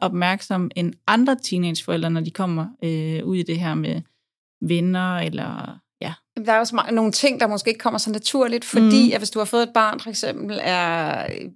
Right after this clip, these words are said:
Speaker 2: mere befe-, bevægelseshæmmet end et typisk udviklet barn,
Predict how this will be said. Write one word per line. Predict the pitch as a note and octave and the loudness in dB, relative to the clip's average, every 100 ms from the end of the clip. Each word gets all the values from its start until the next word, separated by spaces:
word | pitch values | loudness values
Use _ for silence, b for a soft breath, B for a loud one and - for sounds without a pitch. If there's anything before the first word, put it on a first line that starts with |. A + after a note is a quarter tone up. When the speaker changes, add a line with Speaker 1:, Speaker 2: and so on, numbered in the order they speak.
| _ | _
Speaker 2:
mere | G3+ G#3+ G#3+ | -4 0 0
befe-, | G#3 G3+ - G3+ - | 0 -2 0 0 2
bevægelseshæmmet | A3 G3+ - G#3+ - G#3+ A3+ A3+ | 2 4 0 -2 2 2 2 0
end | |
et | F#3+ | -4
typisk | - A#3+ B3 A#3+ | -4 -4 -4 -4
udviklet | A3 G3+ G#3 | -6 -4 -2
barn, | G3 G3 - | 0 0 0